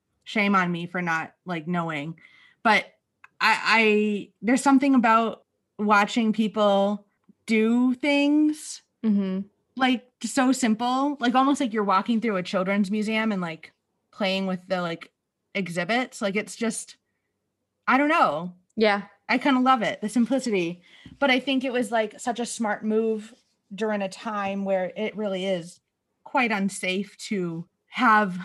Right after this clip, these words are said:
Speaker 1: a lot of people interacting in your videos, especially if it's, like, on scene in a public place.
Speaker 2: Yeah.
Speaker 1: It's hard. But I, I thought it was interesting. The director, um,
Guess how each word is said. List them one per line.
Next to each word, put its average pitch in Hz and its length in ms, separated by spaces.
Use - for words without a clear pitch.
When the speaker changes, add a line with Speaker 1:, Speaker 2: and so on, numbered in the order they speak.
Speaker 1:
a 208 100
lot 196 300
of 190 80
people 202 280
interacting 202 840
in 214 100
your 220 120
videos, 208 640
especially 190 420
if 180 80
it's, - 360
like, 175 340
on 185 560
scene 220 680
in 196 100
a 180 40
public 180 320
place. 202 520
Speaker 2:
Yeah. 196 220
Speaker 1:
It's 202 160
hard. 196 420
But 208 320
I, 226 180
I 240 120
thought 254 140
it 254 40
was 254 120
interesting. 214 600
The 269 80
director, 285 1000
um, 185 640